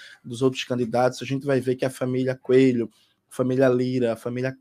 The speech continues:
Krause, a família Reis, a família Campos e todas essas famílias já foram governo em vários momentos da história de Pernambuco. Se Pernambuco é o estado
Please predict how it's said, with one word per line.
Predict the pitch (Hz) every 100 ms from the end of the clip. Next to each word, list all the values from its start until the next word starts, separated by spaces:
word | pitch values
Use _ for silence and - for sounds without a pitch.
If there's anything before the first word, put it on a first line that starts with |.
| -
Krause, | 117 113 120 120 117
a |
família | 110 120 120 127
Reis, | 127 113 117 127 117 123
a |
família | 117 117 123 131 135
Campos | - 123 123 123
e | 117
todas | 147 160
essas | - 147
famílias | - 117 139 147
já | 123 160
foram | - 151 185
governo | 196 143 139 151
em |
vários | 139 160 190
momentos | 202 165 147 -
da | 127
história | - 117 120
de | 120
Pernambuco. | - 123 123 113 127 156 - - - - -
Se | -
Pernambuco | - 185 185 170 143 135
é | 139
o | 135
estado | 135 - 135 117 117 117